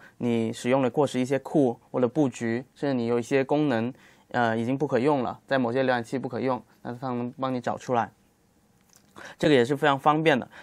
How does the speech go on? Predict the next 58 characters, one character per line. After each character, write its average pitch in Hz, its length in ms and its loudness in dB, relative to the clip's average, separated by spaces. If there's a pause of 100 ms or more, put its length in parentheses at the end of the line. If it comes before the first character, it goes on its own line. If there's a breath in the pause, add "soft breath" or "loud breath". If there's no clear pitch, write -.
大 143 80 4
家 147 140 8
下 151 200 2
去 147 140 -2
也 117 100 0
可 127 100 0
以 123 120 2
扫 117 200 -6
描 113 120 -2
一 120 40 -2
下 127 140 0
自 131 120 -6
己 120 60 -4
的 117 60 2
网 113 200 0
站， 120 180 -2
看 127 100 -2
看 127 100 0
是 123 120 -12
不 117 100 -10
是 113 140 -8
有 110 100 -2
相 131 180 -6
应 135 60 -4
的 113 140 -4
一 113 40 -6
些 123 140 -8
问 139 200 -2
题。 - 180 -10 (580 loud breath)
然 143 140 6
后 160 40 4
还 175 80 4
有 156 60 8
第 175 100 0
四 196 160 0
个 175 120 8
工 165 160 4
具 156 100 4
是 147 220 -2
这 147 140 0
个 131 100 4
生 165 180 -2
成 131 160 -2
屏 117 160 -6
幕 135 80 0
的 135 80 0
截 113 220 -2
图， 113 220 -6
如 131 100 -4
果 143 80 0
你 135 80 -2
想 123 180 -6
知 139 160 -10
道 139 200 4
你 117 140 -4
的 113 100 0
网 113 180 -2
站 135 220 0